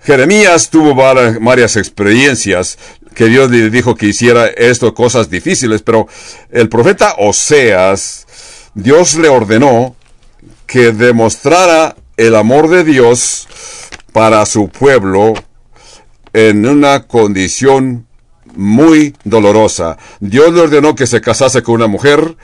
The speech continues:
y que esa mujer se le iba a ir, iba a venir a ser prostituta,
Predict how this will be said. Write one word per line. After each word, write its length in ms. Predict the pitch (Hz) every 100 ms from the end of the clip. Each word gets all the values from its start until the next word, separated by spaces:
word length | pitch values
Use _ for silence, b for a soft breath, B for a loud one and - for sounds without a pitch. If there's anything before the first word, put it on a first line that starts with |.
| B B B B
y 180 | 107 110
que 100 | 147
esa 180 | 165 151
mujer 540 | 131 139 147 151 - _ _ - _ - 120
se 440 | - 135 123 120
le 140 | 117
iba 200 | 143 147
a 40 | 127
ir, 440 | 156 180 175 170 b b b b b _ -
iba 300 | 131 143 135
a 40 |
venir 300 | 123 117 131
a 60 | 117
ser 220 | 131 123
prostituta, 960 | 117 107 104 98 98 156 127 104 139